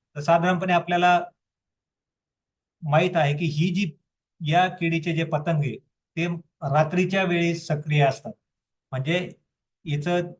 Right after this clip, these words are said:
ज्याला एंटॉमॉलॉजीच्या भाषेत आम्ही नॉक्टर्नल हॅबिटॅट म्हणतो. याचा दुसरा अर्थ असा आहे की या किडीचे जे पतंग आहे दिवसा तुमच्या झाडा झुड-, झाडाच्या झुड-, झाडाझुडपाचे जी पानं आहेत त्याच्यामध्ये लपून बसतात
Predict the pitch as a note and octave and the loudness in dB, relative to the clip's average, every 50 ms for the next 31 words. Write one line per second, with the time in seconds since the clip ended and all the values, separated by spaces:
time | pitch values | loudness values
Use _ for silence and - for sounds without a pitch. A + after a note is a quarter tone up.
0 | _ D3+ C#3+ D3+ D#3 D#3+ D#3 D#3 D#3+ D3+ E3+ D#3+ E3 E3+ E3 E3+ F3 D3+ C#3+ C#3+ | _ -6 -2 0 2 2 2 2 0 0 0 0 0 -2 0 0 2 2 2 2
1 | C#3+ D#3+ D3 D#3 D#3 D#3 D#3 D3 C#3+ D3 D3 D3 - F3 E3+ E3+ F3+ F3 D3 C#3 | 2 0 0 0 0 0 0 0 0 0 0 0 -2 -4 -2 0 0 0 0 0
2 | C#3 D3 D3 D3+ C#3+ C#3+ C3 B2+ B2 - _ B2+ B2 - _ _ _ _ _ _ | 0 0 0 0 -2 -2 -4 -10 -14 -14 _ -18 -18 -18 _ _ _ _ _ _
3 | _ _ _ _ _ _ _ _ _ _ _ _ - C#3+ C#3 D3 F3+ F3 D#3 F3 | _ _ _ _ _ _ _ _ _ _ _ _ -4 -4 -2 0 0 0 2 0
4 | E3+ - G3+ G3 F#3+ - F#3 E3+ D3+ E3 D3 C3+ C3+ - D3+ C#3+ D3+ E3 F3 F3 | 2 4 4 4 4 4 4 2 4 4 0 -2 -2 -2 -4 2 4 4 4 4
5 | F3 - E3 D#3+ D#3 D3+ E3 D#3 E3 D#3 D3+ D3 C#3+ D#3+ D3+ D3 B2+ B2 B2 D3 | 2 -2 -4 -2 -2 -4 -2 -2 -2 -2 -2 -4 -2 0 0 0 0 0 -2 -2
6 | D#3 D3+ - - F3 F3 F3 - - _ _ _ _ _ _ _ _ _ - D3+ | -2 -2 2 4 4 4 4 0 -6 _ _ _ _ _ _ _ _ _ -2 -2
7 | D3 D3 F3 F3 E3+ C3+ B2+ B2+ C3 D3 D#3+ D#3 C#3+ C#3+ C#3+ - - _ _ _ | 0 4 4 2 2 2 0 0 2 2 0 0 0 -4 -8 -8 -14 _ _ _
8 | _ C3 C3 C3+ D3 D#3 D#3 D#3+ F3 E3 C#3+ C#3+ C#3 - _ _ _ - C3 C3+ | _ -4 -2 2 2 2 2 2 -2 -2 -2 -4 -6 -8 _ _ _ -4 -2 0
9 | C#3+ D#3 D3+ C#3+ D3 D3 - D3+ D3 D#3 D3+ D3 D3 D3 D3 D3 C#3+ D3 E3 E3 | 2 2 2 0 -2 -2 -2 -2 -2 -2 -2 -2 -2 -2 2 4 4 6 4 4
10 | D3 - D3 C#3+ D3+ D3+ D3+ D3 C#3+ C#3+ C#3 D3 - E3 D#3 D3 C#3+ C3 - - | 2 0 -4 -4 -2 -2 -2 0 0 -2 -4 -2 -2 0 2 2 2 0 0 -6
11 | A#2+ | -10